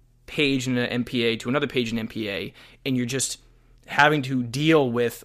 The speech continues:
optimizing. We don't load all the components on one page, and then you only need some on the other page. You just have all these problems. You said, "Look, why don't we just make a bundle?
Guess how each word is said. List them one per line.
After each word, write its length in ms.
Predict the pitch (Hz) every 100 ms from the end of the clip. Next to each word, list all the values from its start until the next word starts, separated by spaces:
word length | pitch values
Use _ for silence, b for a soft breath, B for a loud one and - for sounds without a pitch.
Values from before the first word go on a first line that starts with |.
| _ -
optimizing. 520 | 139 139 123 123 117
We 100 | 120
don't 160 | 147 139
load 260 | 131 131
all 200 | 113 135
the 80 | 131
components 340 | 120 131 127 123
on 80 |
one 160 | 113 110
page, 300 | - 110 110
and 100 | 110
then 100 | 110
you 100 | 113
only 120 | 120
need 140 | 117 110
some 180 | 135
on 60 | 135
the 80 | 123
other 140 | 127
page. 280 | 117 110 110
You 40 |
just 100 | 131
have 100 | 143 -
all 260 | 151 165
these 180 | 147 120
problems. 360 | - 156 147 113
You 80 |
said, 180 | 110 117
"Look, 180 | 120 -
why 80 | 131
don't 100 | 175
we 60 |
just 180 | 165 -
make 160 | 147 139
a 20 |
bundle? 440 | 123 110 110 110